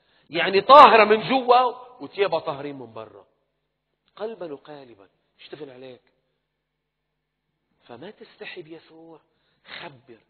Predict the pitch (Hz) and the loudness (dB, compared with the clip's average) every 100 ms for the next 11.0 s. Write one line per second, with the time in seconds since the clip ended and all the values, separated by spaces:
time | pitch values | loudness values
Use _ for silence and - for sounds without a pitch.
0 | _ 123 120 117 117 139 139 - 131 127 | _ -20 -20 -20 -20 -20 -20 -20 -20 -20
1 | 117 113 104 101 104 98 92 _ _ _ | -20 -20 _ -20 -20 -20 _ _ _ _
2 | _ _ _ _ _ _ - 110 - - | _ _ _ _ _ _ -20 -20 -20 -20
3 | - - 175 143 113 _ _ _ - 156 | -20 -16 -14 -14 -18 _ _ _ -18 -16
4 | 143 - 131 - 110 123 123 113 107 110 | -16 -18 -20 -18 -18 -16 -16 -18 -20 -20
5 | - 110 104 104 101 92 _ _ _ _ | -20 -20 -20 -20 -20 -20 _ _ _ _
6 | _ _ _ _ _ _ _ _ _ _ | _ _ _ _ _ _ _ _ _ _
7 | _ - 117 120 95 80 _ _ _ _ | _ -20 -20 -20 -20 -20 _ _ _ _
8 | _ _ _ 95 110 - 147 107 - - | _ _ _ -20 -18 -20 -20 -20 -20 -20
9 | 104 92 _ _ _ _ _ _ _ _ | -20 -20 _ _ _ _ _ _ _ _
10 | _ _ _ _ _ - 127 131 131 - | _ _ _ _ _ -16 -14 -12 -12 -16